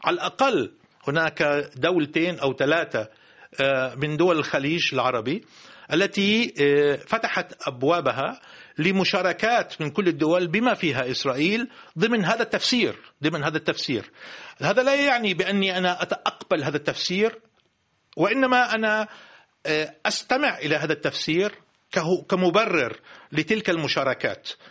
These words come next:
على هذه المستوى، كانت، آه، إكسبو ولا كانت مشاركات على مستوى رياضي إلى آخره. المهم بالنسبة لي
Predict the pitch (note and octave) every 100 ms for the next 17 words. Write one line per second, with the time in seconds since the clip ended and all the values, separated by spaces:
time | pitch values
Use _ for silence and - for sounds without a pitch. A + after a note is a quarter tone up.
0 | - _ - D#3 C#3+ E3+ D3 C#3+ C3 -
1 | C3 G2+ - F3 F3 D3+ - C3+ A#2+ -
2 | - - A3 A#3+ - - - - D3 E3
3 | E3 F#3 F3+ F3 D3 D#3+ D3 D3 E3 D3+
4 | C#3 C#3 C#3 - C#3+ C3 B2 D3+ F#3 G3+
5 | A3 - C#3 D3 C3 - C3+ G#2+ G#2 -
6 | - - - _ E3 E3+ D#3 B3 C4+ G3+
7 | E3 E3+ C#3+ C3 C#3 - _